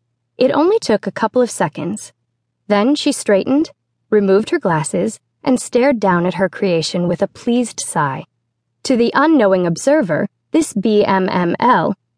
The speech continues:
Bliss Mini Missile Launcher, looked like nothing more threatening than a neon pink vibrator. Which was the idea, of course. That was its cover. No one would ever dare to investigate either.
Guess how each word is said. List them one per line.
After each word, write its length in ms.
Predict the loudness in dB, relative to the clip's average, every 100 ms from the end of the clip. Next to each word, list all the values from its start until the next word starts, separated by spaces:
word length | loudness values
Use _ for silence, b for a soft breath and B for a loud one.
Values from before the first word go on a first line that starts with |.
| _
Bliss 400 | 2 2 2 0
Mini 300 | 0 2 2
Missile 400 | 2 0 0 -2
Launcher, 460 | 0 -2 -2 -4 -4 _ _ -4
looked 260 | 0 0 0
like 220 | -2 0
nothing 460 | 0 0 2 4 4
more 160 | 2
threatening 680 | -2 -2 -2 0 0 0 0
than 140 | -2 0
a 80 |
neon 460 | 0 2 2 2 0
pink 380 | -2 -2 -2 -4
vibrator. 760 | -2 0 0 -2 -4 -4 -6 -8 _ _ _ _ _ _ _ -2
Which 240 | -2 0
was 220 | 0 0
the 160 | 2 0
idea, 440 | 2 2 0 0 -4
of 180 | -8 -4
course. 520 | -2 -2 -4 -12 -18 _ _ _ _ _ _ _
That 200 | 0 0
was 160 | 2 0
its 160 | 0 0
cover. 460 | 0 0 -2 -6 _ _ _ _ _ 0
No 240 | 2 4
one 240 | 4 4 4
would 140 | 2
ever 320 | 0 0 0 0
dare 300 | 0 0 -2
to 160 | -2
investigate 720 | 0 2 -2 -2 -6 -4 -4
either. 420 | -4 -6 -6 -10